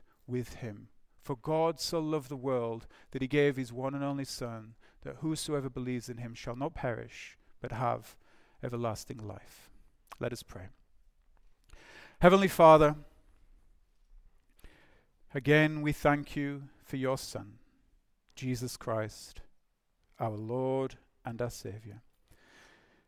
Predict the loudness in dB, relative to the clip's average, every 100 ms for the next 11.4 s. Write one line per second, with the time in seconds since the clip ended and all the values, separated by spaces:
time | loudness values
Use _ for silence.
0 | -20 2 4 4 0 -4 -2 -4 -4 2
1 | 4 4 2 -6 -16 -20 _ -12 -10 -10
2 | -4 -2 -2 -2 -6 -4 -6 -4 -4 -4
3 | -2 -4 -4 -8 -8 -4 -4 -4 -8 -18
4 | -20 -20 _ _ _ _ -20 _ _ _
5 | _ _ _ _ _ _ _ _ _ _
6 | _ 4 4 4 -2 -4 -2 -4 0 0
7 | 0 -2 -6 -10 -6 -4 -4 -4 -10 -20
8 | -20 -20 _ _ _ _ _ _ _ _
9 | _ _ _ _ _ _ _ _ -6 -4
10 | -6 -6 -8 -8 -6 -6 -8 -16 -18 -18
11 | -16 -16 -16 -20